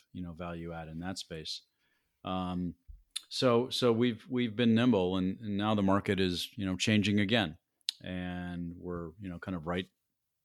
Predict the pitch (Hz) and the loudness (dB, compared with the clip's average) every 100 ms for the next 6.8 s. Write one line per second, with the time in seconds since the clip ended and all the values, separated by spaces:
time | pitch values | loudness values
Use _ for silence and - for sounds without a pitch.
0 | - 95 - 107 98 - 90 90 98 92 | -20 -6 -2 2 2 2 0 0 2 0
1 | 87 90 98 - 90 85 _ - - - | 0 0 -2 -4 -10 -10 _ -20 -20 -20
2 | _ - - 101 92 98 95 92 87 95 | _ -4 2 6 6 6 4 2 2 -2
3 | - 101 92 92 87 92 90 90 92 101 | -2 0 2 0 0 -2 0 0 0 0
4 | 104 104 98 90 90 92 - - 95 101 | 2 4 4 2 0 -2 -4 -6 -4 -2
5 | 92 104 131 127 - 98 92 90 87 85 | 0 0 0 -2 -6 -6 -4 -4 -4 -6
6 | - _ _ 87 92 87 87 | -8 _ _ -10 -6 -4 -4